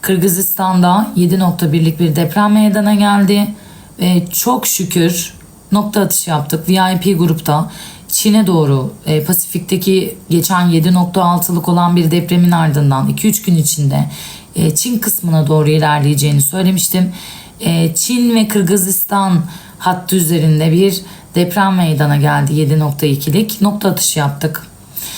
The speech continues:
E, ve, e, bununla ilgili de arkadaşlar yine ilerleyen dönemlerde ülkemizle alakalı ne gibi durumlar olur?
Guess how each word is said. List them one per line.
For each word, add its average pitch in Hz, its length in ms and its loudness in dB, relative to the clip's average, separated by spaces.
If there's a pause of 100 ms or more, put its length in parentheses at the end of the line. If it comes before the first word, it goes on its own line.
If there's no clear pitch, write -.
(360)
E, 180 80 0 (380)
ve, 247 260 0 (640)
e, 185 380 2 (220)
bununla 247 380 2
ilgili 226 280 2
de 233 60 2
arkadaşlar 214 720 0
yine 208 400 2
ilerleyen 208 580 2
dönemlerde 208 920 2
ülkemizle 202 760 2
alakalı 147 640 0 (520)
ne 208 120 4
gibi 175 360 0
durumlar 147 420 2
olur? - 420 -6